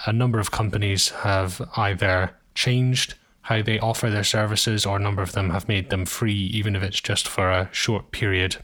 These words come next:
of time. Now, this is a link to a Google Sheet. It's a collaborative job, and there are a whole bunch of people who have contributed to free tools and resources in the categories of productivity,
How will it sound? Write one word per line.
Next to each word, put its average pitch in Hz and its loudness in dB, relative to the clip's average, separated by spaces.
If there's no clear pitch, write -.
of 92 0
time. 98 2
Now, 123 2
this 139 2
is 156 2
a 160 4
link 127 0
to 110 2
a 101 0
Google 113 0
Sheet. 135 0
It's - 0
a 107 2
collaborative 113 0
job, 120 2
and 101 0
there 98 2
are 98 2
a 101 0
whole 123 2
bunch 107 0
of - -4
people 107 -2
who 101 0
have 95 -4
contributed 107 -2
to 101 0
free 120 0
tools 110 2
and 95 2
resources 101 2
in 95 0
the 95 -2
categories 101 0
of 90 -2
productivity, 135 0